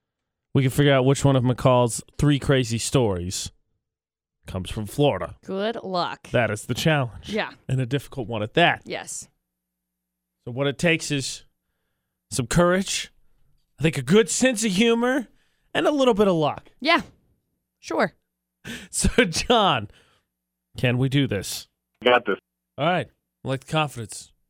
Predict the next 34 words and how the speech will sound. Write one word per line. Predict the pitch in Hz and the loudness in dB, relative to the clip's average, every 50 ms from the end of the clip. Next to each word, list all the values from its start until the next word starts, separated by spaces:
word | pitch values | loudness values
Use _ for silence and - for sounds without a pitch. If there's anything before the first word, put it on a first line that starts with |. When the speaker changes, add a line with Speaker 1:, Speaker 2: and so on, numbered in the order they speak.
| _ _ _ _ _ - | _ _ _ _ _ -4
Speaker 1:
John's | - 147 147 143 139 | -2 0 0 0 0
confident. | - - 160 160 156 - 160 165 170 165 - | 0 2 2 2 2 2 2 2 2 0 0
I'm | - 165 175 147 | 0 0 0 0
skeptical, | - - - 151 139 - - 113 131 143 | 0 2 2 2 2 2 -2 -2 -2 -2
but, | 143 127 131 139 | 0 -2 -2 -4
you | 139 | -2
know, | 135 127 131 135 | -4 -4 -2 -2
hey, | 135 139 135 131 127 - | -2 -4 -4 -6 -6 -2
I'm | 127 147 156 | 0 2 2
here | 160 165 160 | 4 4 4
every | 160 156 147 147 | 4 2 2 0
day. | 131 135 135 147 147 - - - _ _ _ | 0 0 0 0 -2 -4 -10 -20 _ _ _
Hopefully | - 147 139 151 151 | -4 -2 -2 0 0
my | 147 151 147 | 0 2 0
instincts | 147 135 - - 165 - | 0 0 0 -2 -2 -2
pay | - - 175 175 | 0 0 2 2
off. | 160 143 | 2 0
McCall, | 120 127 - 165 160 151 | -2 -2 2 2 2 2
three | - 165 170 | 2 0 -2
crazy | - - 165 160 143 143 | 2 2 0 0 0 -2
stories, | 135 - 170 156 147 135 123 - | -2 2 2 2 2 2 0 -2
please. | - 131 123 107 98 95 - - _ - | -4 -2 -2 -2 -2 -6 -10 -12 _ 0
Speaker 2:
Okay, | - 294 320 349 381 285 - 349 320 294 277 269 262 294 330 | 4 4 4 4 4 2 0 2 4 4 6 6 4 4 4
story | - - 311 294 302 | 2 4 4 4 6
number | 294 294 269 285 | 4 4 4 4
one, | 277 277 277 294 339 359 | 4 6 4 4 4 2
twenty-one-year-old | - 320 330 311 302 294 285 277 277 285 277 269 269 214 185 | 0 0 2 2 4 4 4 4 6 6 6 6 4 2 4
guy | - 359 392 453 480 440 370 339 349 | 6 6 8 8 8 8 6 6 4
by | 339 330 339 | 4 4 2
the | 330 349 | 2 2
name | 381 453 508 494 427 392 381 370 | 2 4 4 6 6 6 6 4
of | 370 311 359 | 2 2 0
Luke | 294 277 277 294 359 - - | -2 0 0 0 0 -2 -2
Skywalker | - - - - 370 349 320 311 277 254 226 220 - 220 208 214 214 | -8 -6 0 2 2 2 4 4 4 4 2 2 0 -4 -2 -4 -4